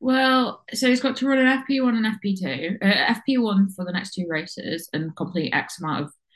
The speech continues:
you've got to do so much distance to earn a super license point.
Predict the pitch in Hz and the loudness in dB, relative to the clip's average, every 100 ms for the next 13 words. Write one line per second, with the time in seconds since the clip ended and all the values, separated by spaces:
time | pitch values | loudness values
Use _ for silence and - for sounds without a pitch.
0 | _ - 185 208 - - 202 190 196 190 | _ -6 -2 -2 -2 0 2 2 6 6
1 | 190 - 190 - 127 135 - - 151 165 | 6 2 0 0 -6 -6 -8 -4 -2 -2
2 | 165 165 170 160 180 175 160 165 170 233 | -2 -2 0 -2 -2 -4 -8 -2 2 2